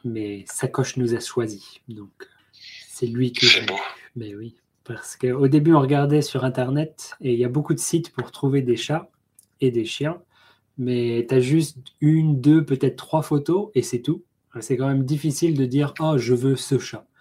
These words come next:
Speaker 1: Et donc,
Speaker 2: C'est vrai que
Speaker 1: euh,
Speaker 2: c'est pas facile.
Speaker 1: euh, j'ai réussi à trouver ce refuge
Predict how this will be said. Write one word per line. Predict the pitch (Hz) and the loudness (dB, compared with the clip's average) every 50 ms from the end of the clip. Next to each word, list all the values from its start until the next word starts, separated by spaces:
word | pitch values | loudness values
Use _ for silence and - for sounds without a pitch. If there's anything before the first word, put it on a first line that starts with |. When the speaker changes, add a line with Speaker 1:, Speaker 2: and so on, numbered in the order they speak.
| _ _ _ _ - | _ _ _ _ -12
Speaker 1:
Et | 123 | -12
donc, | 117 117 117 113 | -10 -8 -8 -4
Speaker 2:
C'est | 110 - 110 | -2 0 2
vrai | 101 101 117 120 | 4 4 4 4
que | - | 2
Speaker 1:
euh, | - | 0
Speaker 2:
c'est | 113 107 - | -2 0 0
pas | 117 110 | -2 -2
facile. | - - - - - - - - - - - - - - - - - - - - - - - - - _ _ _ - | 0 2 4 4 4 4 4 0 -2 -8 -10 -8 -6 -6 -6 -6 -6 -8 -8 -8 -8 -10 -10 -12 -14 _ _ _ -20
Speaker 1:
euh, | 123 117 120 117 113 | -18 -16 -16 -16 -14
j'ai | 113 110 - 127 | -10 -4 -4 0
réussi | 127 143 143 135 - - 147 | 2 2 0 0 2 2 2
à | 139 | 2
trouver | 135 - - 139 127 143 143 | 2 0 -2 0 2 2 2
ce | 143 - 139 | 2 2 0
refuge | 127 117 135 123 - - - 147 147 139 127 123 120 117 | 2 2 2 0 0 -2 -2 0 0 0 0 -2 -2 -4